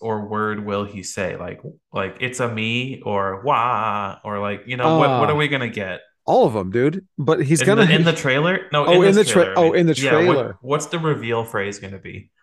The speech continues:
Speaker 2: "It's a me, Mario."
Speaker 1: <laughs> I would
Speaker 2: Got-,
Speaker 1: love that.
Speaker 2: gotta be,
Speaker 1: It's gotta
Speaker 2: dude.
Speaker 1: be, right? Yeah.
Speaker 2: It has to be.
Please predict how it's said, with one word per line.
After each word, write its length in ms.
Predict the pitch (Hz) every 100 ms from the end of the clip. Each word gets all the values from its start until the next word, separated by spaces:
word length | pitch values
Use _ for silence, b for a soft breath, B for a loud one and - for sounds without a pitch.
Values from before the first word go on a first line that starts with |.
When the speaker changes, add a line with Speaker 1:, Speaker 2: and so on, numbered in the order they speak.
| 156
Speaker 2:
"It's 180 | 151
a 80 | 185
me, 480 | 240 494 349 - 123 _ -
Mario." 720 | 440 453 220 139 101 71 - _
Speaker 1:
<laughs> 80 | -
I 120 | 120
would 180 | 139 165
Speaker 2:
Got-, 160 | 170
Speaker 1:
love 80 | -
that. 300 | 113 101 -
Speaker 2:
gotta 240 | - 196 247
be, 120 | 113
Speaker 1:
It's 120 | 160 -
gotta 240 | 175 170
Speaker 2:
dude. 60 | 113
Speaker 1:
be, 120 | 98
right? 360 | 101 127 156 156
Yeah. 300 | 120 107 95 -
Speaker 2:
It 120 | 202
has 400 | 165 165 202 190 -
to 120 | 165
be. 360 | 185 160 107